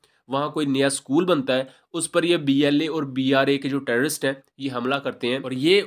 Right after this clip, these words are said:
उस चीज़ को पसंद नहीं करते कि इन एरियाज़ में स्कूल बने या लोग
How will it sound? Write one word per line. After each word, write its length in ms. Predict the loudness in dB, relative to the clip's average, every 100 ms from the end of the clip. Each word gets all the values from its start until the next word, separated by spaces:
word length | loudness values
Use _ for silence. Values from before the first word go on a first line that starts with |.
| -2
उस 180 | -4 2
चीज़ 200 | 2 2
को 100 | -2
पसंद 320 | 0 0 2
नहीं 100 | 2
करते 320 | 2 0 0 0
कि 140 | 0
इन 280 | 2 2 2
एरियाज़ 500 | 2 4 4 2 2
में 100 | -2
स्कूल 360 | -2 0 2
बने 260 | 2 2 2 0 -2
या 180 | 0 0
लोग 380 | 2 0 0